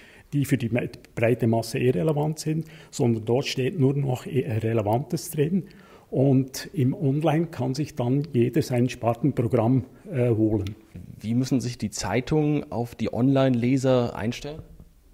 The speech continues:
Speaker 1: Also erstens muss man zur Kenntnis nehmen, dass jeder Stammleser der Zeitung, der wegstirbt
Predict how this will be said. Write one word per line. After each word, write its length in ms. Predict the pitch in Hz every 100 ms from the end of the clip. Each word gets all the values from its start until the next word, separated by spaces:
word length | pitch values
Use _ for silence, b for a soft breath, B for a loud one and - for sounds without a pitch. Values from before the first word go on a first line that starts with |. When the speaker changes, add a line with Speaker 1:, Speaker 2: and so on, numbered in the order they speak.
| - - B B B B B
Speaker 1:
Also 180 | 110
erstens 460 | 139 135 156 - 127
muss 200 | 135 127
man 260 | 117 117 107 B B B B
zur 160 | 123
Kenntnis 500 | - 123 190 160 135
nehmen, 400 | 131 123 131 135
dass 520 | 117 110 110 - - - b b b b
jeder 720 | 123 120 143 147 135 131 -
Stammleser 760 | 123 - 110 135 139 110 107 117
der 180 | 110 107
Zeitung, 440 | 113 117 - 110
der 160 | 110 104
wegstirbt 760 | - - - 101 - - -